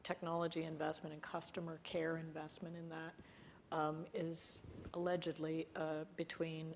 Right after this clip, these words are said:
a twenty and fifty million dollar a year business just to manage that. So the more you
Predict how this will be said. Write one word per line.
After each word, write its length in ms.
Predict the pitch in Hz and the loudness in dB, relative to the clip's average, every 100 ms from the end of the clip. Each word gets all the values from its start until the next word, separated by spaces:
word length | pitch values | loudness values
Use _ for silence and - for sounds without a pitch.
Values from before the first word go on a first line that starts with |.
| - | -6
a 60 | - | -8
twenty 360 | - 160 165 | 0 0 2
and 120 | 160 | -2
fifty 280 | - 156 - | 0 0 0
million 340 | 156 160 160 160 | -2 -2 -2 -2
dollar 280 | 160 160 | 0 0
a 60 | 165 | 2
year 140 | 165 | 0
business 440 | 165 170 165 165 - | 0 -2 -4 -8 -8
just 200 | - 165 - | -4 -4 -2
to 80 | |
manage 420 | 175 165 170 165 190 | -4 -4 -4 -4 -4
that. 240 | 165 170 - - - - - - - | -6 -8 -14 -20 -20 -18 -18 -18 -14
So 380 | - - 165 160 - - - - - - - - - - - - - - - 170 | -2 4 6 6 0 -14 -18 -20 -20 -20 -20 -20 -20 -20 -20 -20 -20 -20 -2 6
the 100 | 190 | 8
more 520 | 190 196 214 220 214 214 | 10 10 12 10 10 6
you 240 | 190 185 | 2 2